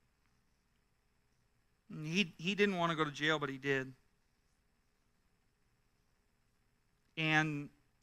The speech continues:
I always have a belief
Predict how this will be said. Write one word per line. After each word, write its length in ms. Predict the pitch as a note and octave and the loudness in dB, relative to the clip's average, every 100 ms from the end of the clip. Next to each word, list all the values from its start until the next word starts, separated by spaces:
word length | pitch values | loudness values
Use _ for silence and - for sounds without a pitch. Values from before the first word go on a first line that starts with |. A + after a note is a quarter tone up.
| - | 8
I 160 | E3+ | 10
always 340 | G#3+ G#3 F#3 D#3 | 10 6 0 -4
have 380 | E3+ E3 D3+ C3+ - - _ _ _ _ _ _ _ _ _ - | -4 0 0 -2 -12 -20 _ _ _ _ _ _ _ _ _ -12
a 60 | |
belief 420 | C#3 C#3+ C3+ B2+ | -8 -8 -6 -8